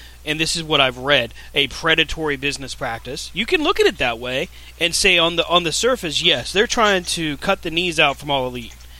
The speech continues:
And on the surface, I can, I can kinda see the argument, but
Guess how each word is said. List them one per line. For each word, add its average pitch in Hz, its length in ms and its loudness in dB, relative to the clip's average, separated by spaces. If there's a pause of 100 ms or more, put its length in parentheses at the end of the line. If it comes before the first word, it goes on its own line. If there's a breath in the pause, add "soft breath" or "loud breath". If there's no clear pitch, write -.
(500 loud breath)
And 196 120 4
on 220 100 4
the 233 80 -2
surface, 294 460 0
I 330 80 4
can, 370 280 -4
I 247 140 4
can 330 180 -2
kinda 196 400 0
see 208 200 -4
the 180 140 -2
argument, 170 420 0
but 175 220 4